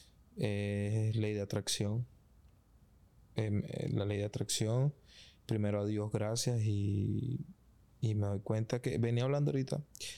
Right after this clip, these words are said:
que tú eres lo que piensas y eres lo que le, le inyectas a tu mente. Yo estaba aquí ya hace diez años atrás. Suena loco, ¿ah?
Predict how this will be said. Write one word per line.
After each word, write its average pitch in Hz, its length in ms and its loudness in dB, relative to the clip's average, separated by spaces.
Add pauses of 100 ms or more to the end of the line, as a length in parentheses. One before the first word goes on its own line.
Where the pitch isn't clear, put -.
(680)
que 104 420 -2
tú 113 140 -6
eres 120 160 -6
lo 139 160 -4
que 104 120 -6
piensas 135 520 0
y 117 100 0
eres 120 160 -2
lo 131 160 -2
que 110 100 -2
le, 104 200 -2
le 107 180 -2
inyectas 104 500 -2
a 131 60 2
tu 110 160 -2
mente. 110 500 -2 (720)
Yo 110 340 2
estaba 127 300 0
aquí 139 440 -2
ya 120 380 0
hace 120 1500 2
diez 117 200 2
años 120 240 4
atrás. 110 300 -2 (1000)
Suena 117 280 0
loco, 123 360 -2
¿ah? 156 60 -10